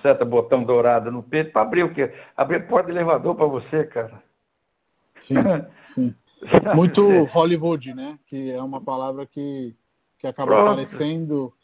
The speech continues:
Speaker 2: até porque ele
Speaker 1: Pronto.
Speaker 2: chama até atores, né, de fora pra aparecer nos lançamentos. Ele tinha
Speaker 1: Pois
Speaker 2: esse,
Speaker 1: é.
Speaker 2: essas sacadas, né?
Speaker 1: Pois é, da-, o que que acontece? O, quando ele, ele tinha uma, uma agência de publicidade que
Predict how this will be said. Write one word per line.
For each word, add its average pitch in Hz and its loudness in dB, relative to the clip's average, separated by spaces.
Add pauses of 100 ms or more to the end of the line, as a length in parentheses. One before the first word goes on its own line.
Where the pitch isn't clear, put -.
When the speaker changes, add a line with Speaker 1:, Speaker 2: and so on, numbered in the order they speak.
(260)
Speaker 2:
até 185 0
porque - -4
ele 185 2
Speaker 1:
Pronto. 196 -2
Speaker 2:
chama 196 0
até 147 -2 (380)
atores, 147 -4
né, 139 -8
de 123 -14
fora 151 0
pra 127 -4
aparecer 131 -6
nos 127 -8
lançamentos. 127 -6 (340)
Ele 143 0
tinha 190 0
Speaker 1:
Pois 196 2
Speaker 2:
esse, 165 6
Speaker 1:
é. 151 4
Speaker 2:
essas 151 -4
sacadas, 127 0
né? 127 -12 (840)
Speaker 1:
Pois 180 0
é, 151 8
da-, 127 -4
o 135 -6
que 180 -6
que 196 2
acontece? 165 4
O, 135 -4 (120)
quando 175 0
ele, 170 4
ele 156 0
tinha 196 -4
uma, 170 4
uma 143 2
agência 143 0
de - -20
publicidade 147 -2
que - -12